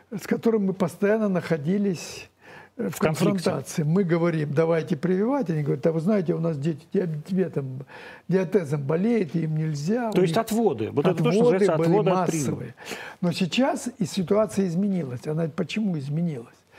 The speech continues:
Speaker 1: Каждый год, когда мы начинаем прививать против, м, гриппа, вот в этом году, вернее так, э, с августа двадцатого года по декабрь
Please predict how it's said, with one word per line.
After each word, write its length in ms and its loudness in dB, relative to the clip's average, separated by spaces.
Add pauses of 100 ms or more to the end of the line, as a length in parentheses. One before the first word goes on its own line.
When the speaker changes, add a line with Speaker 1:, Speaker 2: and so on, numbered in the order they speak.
(420)
Speaker 1:
Каждый 420 2
год, 320 0 (720)
когда 220 -2
мы 80 0
начинаем 460 -2
прививать 480 -2
против, 460 -6 (440)
м, 240 -4
гриппа, 580 0 (500)
вот 120 -4
в 60 4
этом 240 2
году, 400 0 (1400)
вернее 400 2
так, 300 -4
э, 800 -2
с 160 -2
августа 720 -2 (440)
двадцатого 800 0
года 360 -2 (120)
по 160 2
декабрь 680 -2